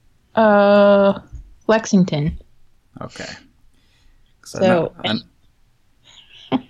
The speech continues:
Speaker 2: was gonna say, I
Speaker 1: She
Speaker 2: know, I'm sorry, I, I know several people up there who have really done a great job of doing that, so I need to connect you with them so that, um, she maybe can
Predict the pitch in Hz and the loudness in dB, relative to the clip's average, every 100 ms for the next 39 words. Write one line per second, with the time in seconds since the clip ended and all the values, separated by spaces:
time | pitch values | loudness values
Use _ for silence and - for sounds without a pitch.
0 | _ 123 117 127 127 120 117 120 120 117 | _ -4 0 0 2 2 2 2 -2 -2
1 | 123 117 104 120 113 - 120 131 - 139 | -2 0 0 0 -2 -2 -2 0 0 -2
2 | 127 135 127 120 120 110 110 107 107 107 | -2 -2 -2 -2 -2 -2 -2 0 -2 -4
3 | 117 110 101 107 107 - 107 110 117 110 | -6 -4 -6 -8 -10 -16 -8 -2 0 0
4 | 107 104 98 107 104 104 104 92 90 104 | -2 -4 -4 -4 -4 -2 -4 -4 -4 -4
5 | 98 92 107 104 101 101 104 107 98 98 | -4 -6 -10 -8 -6 -6 -10 -8 -8 -8
6 | - - 101 98 95 98 87 98 95 92 | -12 -14 -12 -12 -10 -12 -6 -6 -4 -8
7 | 85 - - 95 98 - 92 90 101 - | -14 -14 -12 -10 -10 -10 -12 -14 -16 -14
8 | 101 98 98 95 101 95 | -12 -10 -10 -10 -10 -10